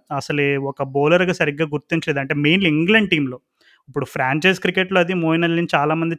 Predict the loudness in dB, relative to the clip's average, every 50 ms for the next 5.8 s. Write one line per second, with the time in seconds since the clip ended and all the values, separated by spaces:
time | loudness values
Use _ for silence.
0 | -4 -2 -2 -4 -4 -4 -4 -4 -4 -4 -2 -2 0 2 2 2 0 -2 -2 -2
1 | -4 -6 -6 -8 _ _ -20 -20 _ _ -6 -4 -2 0 0 0 -2 -2 -2 0
2 | 2 2 2 0 0 0 2 4 2 2 4 2 2 4 2 2 0 0 0 0
3 | -2 -2 -2 -6 -4 -2 -2 0 0 2 2 2 0 -2 -4 -6 -6 -2 -2 0
4 | 0 0 -2 -2 -4 -2 -2 -2 -2 -2 -4 -2 -2 -2 0 -2 -2 -2 -4 -2
5 | 0 0 0 -2 -2 -2 -2 -2 -2 -2 -4 -4 -4 -6 -10 -10